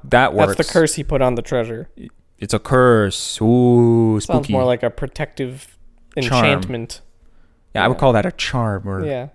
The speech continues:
Speaker 2: A ward.
Speaker 1: Yeah. Not like a curse. I mean, it would manifest as a curse, probably.
Speaker 2: Yeah.
Speaker 1: It's a curse. Anyway.
Speaker 2: Then there's this
Speaker 1: This movie's a
Speaker 2: extended
Speaker 1: curse.
Speaker 2: fucking water skiing sequence.
Speaker 1: There-, okay.
Speaker 2: All it does is to establish one of the characters is clumsy.
Speaker 1: From this part of the film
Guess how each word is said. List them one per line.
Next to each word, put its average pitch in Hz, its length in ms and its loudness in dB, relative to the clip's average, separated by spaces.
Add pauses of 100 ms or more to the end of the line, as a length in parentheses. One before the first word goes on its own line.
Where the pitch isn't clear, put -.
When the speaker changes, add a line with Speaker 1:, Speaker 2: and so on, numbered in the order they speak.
(800)
Speaker 2:
A 165 80 0
ward. 135 560 2 (120)
Speaker 1:
Yeah. 120 580 2 (640)
Not 135 120 2
like 117 140 2
a - 60 -12
curse. - 640 -4
I 180 60 2
mean, 185 220 0 (460)
it 147 80 4
would 120 100 4
manifest 110 560 0
as 104 100 -6
a - 60 -10
curse, 85 300 -4
probably. - 600 -8 (760)
Speaker 2:
Yeah. 127 220 -8 (300)
Speaker 1:
It's 208 120 -6
a - 40 -4
curse. - 360 -12 (120)
Anyway. 113 300 0 (680)
Speaker 2:
Then 254 140 -2
there's 233 300 4
this 185 160 2
Speaker 1:
This - 120 2
movie's 143 160 4
a 127 40 0 (120)
Speaker 2:
extended 214 280 4
Speaker 1:
curse. 180 120 -12
Speaker 2:
fucking 165 1000 -2
water 151 440 4
skiing 131 400 -4
sequence. 123 840 -6
Speaker 1:
There-, 156 220 2
okay. 151 160 4
Speaker 2:
All 185 100 8
it 180 80 2
does 160 220 4
is 147 60 -4
to 151 120 0
establish 143 460 2
one 139 140 -2
of 131 60 -6
the - 60 -6
characters 131 540 0
is 123 100 -12
clumsy. 120 600 -4
Speaker 1:
From 139 300 -2
this 165 220 2
part 208 300 4
of 226 120 0
the 226 80 2
film 117 460 2